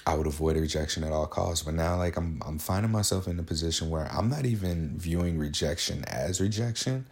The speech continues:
um, I had a, I had someone come over and stay for the weekend, and we'd been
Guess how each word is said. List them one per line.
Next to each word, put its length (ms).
um, 440
I 40
had 220
a, 300
I 40
had 160
someone 260
come 220
over 360
and 200
stay 220
for 180
the 80
weekend, 600
and 160
we'd 180
been 460